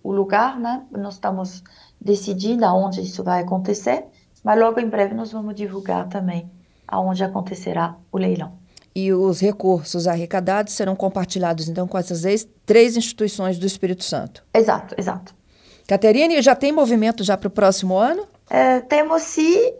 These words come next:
Speaker 1: ainda não, não está definido totalmente, né? Porque demora um pouco, eh, essa,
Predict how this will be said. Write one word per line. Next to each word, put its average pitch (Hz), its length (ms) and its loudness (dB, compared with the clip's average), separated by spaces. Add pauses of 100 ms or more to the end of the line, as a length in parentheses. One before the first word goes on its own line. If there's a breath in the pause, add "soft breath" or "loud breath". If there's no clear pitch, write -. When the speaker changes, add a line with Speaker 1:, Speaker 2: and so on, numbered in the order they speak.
Speaker 1:
ainda 285 560 2
não, 247 720 -4 (140)
não 214 340 -6
está 208 600 0
definido 214 880 -2
totalmente, 196 800 -6
né? 208 260 -4
Porque - 260 -10
demora 202 540 2
um 214 60 -6
pouco, 208 540 -8
eh, - 200 -8
essa, 180 640 -4